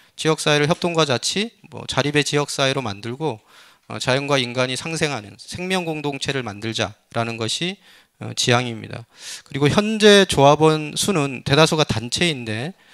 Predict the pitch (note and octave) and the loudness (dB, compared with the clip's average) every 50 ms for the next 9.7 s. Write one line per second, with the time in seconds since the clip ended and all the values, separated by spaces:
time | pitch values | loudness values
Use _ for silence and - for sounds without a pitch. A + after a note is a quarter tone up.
0 | - _ - - C3 B2+ - F3 E3 E3 D3+ D3 D3 D3 D#3 D3 - E3 E3 E3 | -20 _ -2 0 0 2 4 4 4 4 6 6 6 6 6 4 0 -2 -2 -2
1 | E3+ E3+ - _ - C3 D3 D#3+ E3 E3 E3 D#3+ C#3+ F#3 F#3 F#3 E3 C#3+ B2 C3+ | -6 -8 -8 _ 6 8 8 8 6 4 0 -2 -2 -2 -2 -2 0 0 2 0
2 | F#3 - _ _ _ _ - - - - - C#3 C3+ D3 D#3 D#3 D3 D3+ C#3 C3+ | 0 -2 _ _ _ _ -20 -18 -10 -4 -4 -2 -2 0 -2 0 4 4 4 4
3 | D#3+ E3 - - F#3 F3 E3+ E3+ D#3 D#3 E3 E3 - - D3 B2+ A2 G#2+ G#2 - | 4 0 2 0 0 0 0 -2 -2 -2 -4 -4 -2 0 0 0 0 -2 -6 -8
4 | - A2+ A2 A2+ A#2+ B2 B2 - - D#3 C#3+ B2 A#2+ _ - - - - - _ | -10 -8 -8 -6 -6 -6 -6 -4 -2 -2 -2 -2 -4 _ -18 -20 -20 -20 -20 _
5 | _ - C3 B2+ C3+ C#3 C#3 C#3 A#2+ B2 B2 B2 C3 C3 B2+ B2+ C#3 E3 F3 F#3+ | _ 2 4 6 6 6 4 2 0 0 0 2 0 -2 -2 -2 -2 -4 -4 -6
6 | - _ _ _ _ _ _ _ - A#2 - - - D3 D#3 C#3 A#2 A#2 _ - | -8 _ _ _ _ _ _ _ -18 -16 -14 -8 -6 -4 -4 -4 -6 -8 _ -14
7 | - - - - - - - - - _ _ _ _ - - - C3+ B2 A#2+ B2 | -12 -10 -10 -10 -12 -14 -16 -20 -20 _ _ _ _ -14 -12 -10 -8 -8 -6 -6
8 | A#2+ B2 - - - E3 F3 F3+ - - G#3 G3+ G#3 G3+ G3+ G3 G3 G3 F#3+ G3 | -8 -8 -4 4 6 8 8 8 6 4 2 4 6 6 8 8 8 6 6 4
9 | G3+ F#3+ - C#3+ - - D#3+ D#3 F#3 F#3+ C#3+ G#2+ G2+ - | 2 2 2 2 2 2 0 2 2 2 0 0 -2 -10